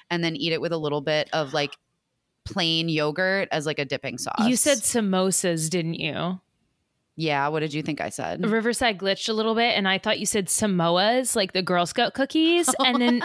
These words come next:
Speaker 1: <laughs>
Speaker 2: so you said, like, potato ones or something, and I was like, "What is that?"
Speaker 1: Not
Speaker 2: But
Speaker 1: the
Speaker 2: it's ma-
Speaker 1: caramel delights.
Speaker 2: Okay. Samosas.
Speaker 1: No. Samosas.
Speaker 2: Noted.
Speaker 1: Samosas.
Speaker 2: I feel like dumplings should be a feature of any girl dinner.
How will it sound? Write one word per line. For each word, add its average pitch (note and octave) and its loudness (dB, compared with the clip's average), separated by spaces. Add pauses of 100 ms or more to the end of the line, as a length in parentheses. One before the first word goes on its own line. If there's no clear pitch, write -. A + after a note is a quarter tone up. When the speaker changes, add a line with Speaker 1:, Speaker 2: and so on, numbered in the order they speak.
(140)
Speaker 1:
<laughs> - -2
Speaker 2:
so B3 4
you B3 4
said, C#4 2
like, C4 2
potato A3 2
ones F4+ 4
or F#4 6
something, F4+ 2
and D#4 4
I A#3+ 6
was A#3 2
like, G#3+ 2 (1600)
"What E4+ 0
is F4 2
that?" C#4 6
Speaker 1:
Not C#4 4
Speaker 2:
But E4 -2
Speaker 1:
the G3 -10
Speaker 2:
it's - -4
ma- D#4+ 4
Speaker 1:
caramel D4 4
delights. B3+ 2 (460)
Speaker 2:
Okay. F#4+ -8 (600)
Samosas. A3+ 0
Speaker 1:
No. E3+ 2 (400)
Samosas. A3+ 2
Speaker 2:
Noted. F3+ 4
Speaker 1:
Samosas. F3+ -2
Speaker 2:
I A3+ 2
feel C#4 2
like D4+ 2
dumplings G#3 0
should G3 0
be F#3+ 0
a F#3 -2
feature F3+ -4
of F3 -2
any F3 -2
girl D#3+ -2
dinner. D#3 -6